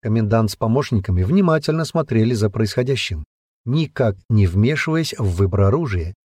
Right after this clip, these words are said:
и изредка переговариваясь. Они резко обрывали крикунов, шумящих под руку, и не засчитывали попытку с заступом линии.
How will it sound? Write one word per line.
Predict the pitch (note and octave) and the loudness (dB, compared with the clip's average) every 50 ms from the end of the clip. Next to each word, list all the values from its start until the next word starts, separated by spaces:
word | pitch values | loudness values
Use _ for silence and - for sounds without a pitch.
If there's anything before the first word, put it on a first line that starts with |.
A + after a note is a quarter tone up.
| _ _ | _ _
и | - G#2+ A2 B2 | 0 0 0 0
изредка | - - A2+ A2+ A#2+ B2 C3+ C#3 B2 - D3 C3+ | 0 0 2 2 2 2 2 0 0 -2 -4 -2
переговариваясь. | - C3 A2+ G#2+ G2 G#2+ G2+ E2+ E2 D#2+ D2+ D2+ D2 D2 C#2 - - - _ _ _ _ _ _ _ _ _ _ _ _ _ _ | -2 0 -2 0 2 2 2 2 0 -4 -6 -8 -10 -10 -12 -14 -16 -20 _ _ _ _ _ _ _ _ _ _ _ _ _ _
Они | - A#2+ A#2+ A#2+ A#2+ A#2 | -2 0 0 2 2 2
резко | A#2+ B2+ A2 - - A#2+ | 2 0 0 0 0 0
обрывали | A2 G2+ G#2 A2+ A2 A2+ A2+ A2 A2 | 0 2 2 2 2 2 2 2 2
крикунов, | - - G2+ G2 - A2+ B2 A#2 G2 - _ _ _ _ _ _ _ _ _ | 0 0 -2 0 0 0 0 0 -2 -4 _ _ _ _ _ _ _ _ _
шумящих | - - - B2+ B2 A#2 G#2 - - G#2+ - | -10 -4 -2 0 2 2 0 0 -2 -4 -4
под | - - C#3 G#2+ F#2+ | -2 -2 0 0 0
руку, | E2 - - D#2+ - - _ _ _ _ _ _ _ - | -4 -4 -8 -14 -14 -14 _ _ _ _ _ _ _ -4
и | F#3 | 0
не | G#3 G#3+ G#3+ | 2 2 2
засчитывали | F#3 G3+ F#3 - - - D3 C#3+ C#3+ C#3 C#3 C#3 | 2 0 0 0 -2 -2 -2 -2 0 0 0 0
попытку | C3 - A2+ G#2 F#2+ C#3 D3 D3 - - F3+ F3 | 0 0 -2 -2 0 -2 -4 -4 -4 -2 -2 -2
с | B2+ F#2+ | 0 0
заступом | E2+ F#2+ F2+ - - G2 - - F#2+ F2 | 0 0 -2 -2 -4 -10 -6 -4 -4 -2
линии. | E2+ E2 D2+ C#2+ C#2 C#2 C2 C2 | -2 -4 -4 -6 -8 -12 -14 -16